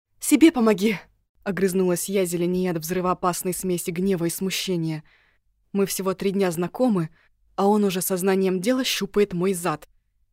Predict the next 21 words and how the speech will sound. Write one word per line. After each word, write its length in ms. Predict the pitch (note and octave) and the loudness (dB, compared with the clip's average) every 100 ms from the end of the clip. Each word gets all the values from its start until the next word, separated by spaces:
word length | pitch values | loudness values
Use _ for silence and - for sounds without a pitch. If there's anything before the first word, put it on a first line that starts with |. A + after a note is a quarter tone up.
| _ _ - | _ _ -2
И 60 | |
не 120 | G#3 G#3 | 2 2
без 140 | G#3 | 2
удовольствия 680 | G3+ G3+ C#4+ E4+ - F#3 F3 | 2 2 2 0 0 0 2
же, 160 | E3 | -2
по 120 | E3 | -2
дыханию 440 | G3 A3 F#4 A3+ F3 | -2 2 2 2 0
слышно. 520 | - F3+ E3+ F#3 E3 - _ _ _ _ _ - | -2 -4 -4 -6 -8 -12 _ _ _ _ _ -6
У, 460 | G3+ G#3+ B3+ A3+ D#3 - _ | -4 -2 0 0 -2 -10 _
гад 320 | G3+ G3+ F3 | -6 -4 -4
ушастый!» 580 | F#3 - F3 E3 - E3+ - _ _ _ _ _ _ _ | -6 -8 -8 -10 -8 -10 -12 _ _ _ _ _ _ _
«Себя 420 | - - F#3+ F3 E3+ | -12 -2 2 6 6
я 240 | E3 E3 | 6 4
при 180 | - E3+ | 2 -2
всем 280 | D#3+ F#3 E3 | 0 0 0
желании 400 | F#3+ F3+ D3+ D3 | 2 0 0 -4
не 140 | D3+ | -6
подтолкну», 600 | - D#3+ D#3+ D3+ D#3+ D#3 - _ _ _ _ _ _ | -8 -4 -4 -4 -4 -4 -6 _ _ _ _ _ _
разумно 480 | F#3+ F3+ F3 E3+ E3 | -2 0 0 0 0
заметил 420 | D#3+ E3+ D#3+ D#3+ | 0 -2 -2 -4
Владислав, 680 | D#3 D#3+ D3+ - F#3+ A#3+ | -4 -4 -4 -6 -6 -8